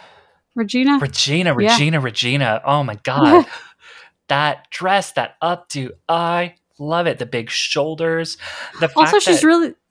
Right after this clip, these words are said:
Speaker 2: Sorry.
Speaker 1: Oh, no, go ahead. I was like, "She's really the only one who gets to change clothes this, this whole arc." <laughs>
Speaker 2: Well, I like that, um, we had a sultry dress that wasn't all cleavage.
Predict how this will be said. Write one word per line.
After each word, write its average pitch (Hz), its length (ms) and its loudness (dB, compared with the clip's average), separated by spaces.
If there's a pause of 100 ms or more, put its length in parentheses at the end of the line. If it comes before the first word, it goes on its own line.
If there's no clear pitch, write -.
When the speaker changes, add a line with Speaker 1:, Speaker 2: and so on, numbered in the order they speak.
Speaker 2:
Sorry. 113 360 -8 (480)
Speaker 1:
Oh, 262 140 2
no, 277 220 6
go 294 100 6
ahead. 277 240 4
I 262 60 2
was 254 100 2
like, 269 80 2
"She's 285 220 2
really 392 240 6
the 254 80 4
only 247 120 4
one 233 140 4
who 233 60 4
gets 233 160 0
to 196 80 -4
change 214 300 0
clothes 269 340 2
this, - 300 2
this 226 220 2
whole 202 220 2
arc." - 420 -2 (100)
<laughs> - 200 -8
Speaker 2:
Well, 226 180 2
I 190 120 0
like 196 300 -4
that, 180 280 -2
um, 135 400 -2
we 143 140 -4
had 131 260 -6
a 156 80 -8
sultry 131 420 -8
dress 117 360 -6
that - 180 -8
wasn't 123 380 -6
all 117 220 -8
cleavage. 139 920 -8